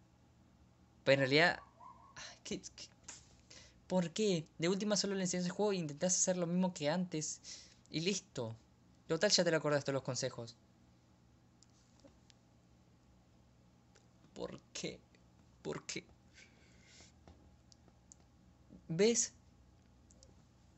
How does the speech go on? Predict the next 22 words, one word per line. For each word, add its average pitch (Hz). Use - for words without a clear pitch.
Princesos 190
de 143
mierda. 143
¿Por 185
qué 233
no 220
pueden 185
ser 170
como 156
mi-, 151
como, 185
como 190
nasa? 208
nasa 226
es 202
buenísimo. 147
nasa 254
más 202
grande 214
que 185
la 175
nasa. 135